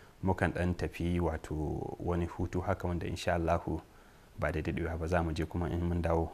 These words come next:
za mu ɗora daga inda muka tsaya. To, insha Allahu, kamar da yanda kuka sani cewa wan-, eh, to,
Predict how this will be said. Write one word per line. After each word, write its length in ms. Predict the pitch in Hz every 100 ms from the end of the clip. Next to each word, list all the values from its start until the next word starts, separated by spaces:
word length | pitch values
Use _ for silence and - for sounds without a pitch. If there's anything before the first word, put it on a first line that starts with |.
| -
za 140 | 87
mu 100 | 82
ɗora 300 | 76 85 80
daga 320 | 80 82 78 -
inda 380 | 82 80 - -
muka 200 | - -
tsaya. 240 | - - - - - - - - - - - -
To, 160 | - - - - -
insha 280 | - 95 107
Allahu, 540 | 101 101 101 98 95 92 - - - - - - - - -
kamar 260 | - 90 95
da 80 | 92
yanda 560 | 95 90 80 78 60 - - - - -
kuka 220 | 98 -
sani 340 | - 110 120 120 - - - -
cewa 340 | - 95 92
wan-, 560 | 90 85 82 80 76 78 - - - -
eh, 140 | 107 - - - - - - - - 64 60 104 - - - - - - - - - - - - -
to, 260 | - 85 76